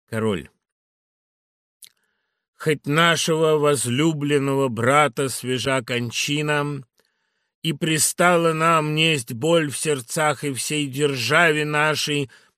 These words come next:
нахмуриться одним челом печали, однако разум поборол природу, и мы о нём со скорбью мудрой помним совместно с помышлением о себе.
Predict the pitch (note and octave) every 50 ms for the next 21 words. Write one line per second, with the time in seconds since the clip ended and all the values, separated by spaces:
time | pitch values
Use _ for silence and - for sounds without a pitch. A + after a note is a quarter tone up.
0 | _ _ G2+ A2 B2 C#3 - - - B2 D3 F3 F#3 F3+ E3 D#3+ D3+ A#2+ - -
1 | E3+ D3+ D3+ - D#3+ E3 D#3+ C3+ D3 F#3 G3+ G3+ G#3 G#3 G3+ F#3+ F#3 D#3 - -
2 | E3+ E3 D#3+ E3 E3+ E3+ E3 D#3+ D#3 C#3 A#2 D3 D3+ B2 - - E3+ E3 F3 F#3
3 | F#3 G3 G3+ G#3 G#3+ G#3+ F#3 - - _ _ _ _ _ _ _ _ _ _ _
4 | _ _ _ - B2+ B2 B2+ C3+ C#3+ D3 C#3+ - D3 C3+ C3 C#3+ D#3+ F3 F3+ F3+
5 | E3+ D3 F3+ F3 F3 E3+ D#3 - _ E3+ E3+ E3 D3+ E3+ E3 E3+ F3+ G3 G#3 F#3
6 | D#3+ C3+ A#2 - C#3 C3+ C#3 C3 B2+ C3 C3 C3 A#2 B2 A#2+ A#2+ A#2 A#2 G#2 -
7 | _ _ _ _ _ _ _ _ _ _ _ _ _ _ - B2 A#2 A2+ A2 A#2
8 | D3 F3+ F3+ F3 E3+ F3 F3 F3 E3+ E3 E3 D#3+ C#3+ - - B2+ A#2+ - - -
9 | - - C#3+ C3+ B2 A#2 A2 G#2+ G#2+ A2+ A#2 A2+ A2+ A#2 A2+ G#2+ F#2+ G#2 G2+ G2+
10 | F#2+ F#2+ - - C#3 D#3 E3 F3 F#3 F#3+ F#3+ F#3+ F#3 F#3+ E3+ - - C3+ B2 A2+
11 | G2+ G#2+ B2 C#3+ D#3+ E3 D3+ - - - E3 E3+ D#3+ - - - - D3 C#3+ C3+
12 | B2+ A2 - - - A2 B2+ C#3+ C#3 C3+ C3+ C3 B2 C3 C3 C3 C3 - - B2
13 | A#2 - - - G#2+ F2+ E2 - -